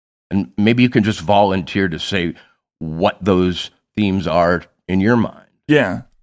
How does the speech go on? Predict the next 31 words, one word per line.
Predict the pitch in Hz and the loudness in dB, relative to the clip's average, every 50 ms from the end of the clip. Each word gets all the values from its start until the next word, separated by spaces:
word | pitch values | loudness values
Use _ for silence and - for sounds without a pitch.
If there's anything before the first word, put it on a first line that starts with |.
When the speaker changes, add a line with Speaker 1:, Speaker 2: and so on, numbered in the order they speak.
| _ _ _ - | _ _ _ -4
Speaker 2:
Um, | - 135 135 135 131 135 131 127 123 123 117 113 107 _ _ _ _ _ _ _ _ _ _ _ _ _ _ _ _ - | -2 0 2 2 4 2 2 2 0 -2 -4 -6 -8 _ _ _ _ _ _ _ _ _ _ _ _ _ _ _ _ -8
I, | - 135 - - | -6 -6 -4 -4
I | 151 | -4
think | - 202 190 190 | -2 -2 -4 -2
there | 180 156 151 139 135 135 131 127 | 0 0 0 2 2 0 0 0
are, | 107 | -2
there | 104 120 123 127 123 | -2 -2 0 0 2
are | 127 127 123 117 117 110 107 107 - _ _ _ _ _ - | 2 2 2 2 0 -2 -4 -8 -12 _ _ _ _ _ -14
three | 131 123 135 135 135 135 135 131 127 123 120 | -10 -8 -6 -4 -4 -4 -4 -4 -4 -6 -6
things | 110 - - 131 117 110 107 104 104 104 - | -8 -8 -8 -6 -4 -4 -4 -4 -6 -8 -6
that | 98 101 73 71 | -6 -6 -6 -6
are, | 87 90 80 87 92 82 78 110 123 - _ _ _ _ _ - | -6 -6 -6 -6 -6 -6 -8 -10 -12 -16 _ _ _ _ _ -16
um, | 135 143 143 139 139 - 92 82 65 76 117 127 139 - _ _ _ _ _ _ - | -14 -12 -12 -10 -10 -10 -10 -10 -10 -10 -12 -12 -14 -20 _ _ _ _ _ _ -6
coalescing | - 127 113 104 90 95 92 113 - - 117 120 | -4 -2 -2 -2 -2 -2 -4 -4 -6 -8 -10 -10
in | 127 123 | -8 -8
my | 113 85 92 | -8 -6 -6
mind, | 101 98 98 98 98 | -4 -4 -4 -4 -4
and | 110 | -4
I | 120 | -4
should | 123 - 127 - | -4 -6 -8 -8
talk | - 113 110 120 117 | -4 -2 -2 -2 -2
a | - | -6
little | 104 104 104 98 | -8 -8 -8 -8
bit | 95 98 104 | -6 -4 -4
about | 90 90 90 90 92 92 - - _ _ _ _ _ _ - | -4 -2 -2 -2 -2 -2 -4 -8 _ _ _ _ _ _ 0
part | - 160 165 160 | 2 4 4 4
of | 131 | 2
the | 117 | -2
process | - - 135 131 131 127 - - 107 110 - | -8 -4 -2 -2 -2 -2 -4 -6 -8 -8 -10
for | - - 107 | -10 -8 -6
me | 107 113 120 120 113 113 117 113 - - | -2 0 0 0 0 0 -2 -4 -6 -8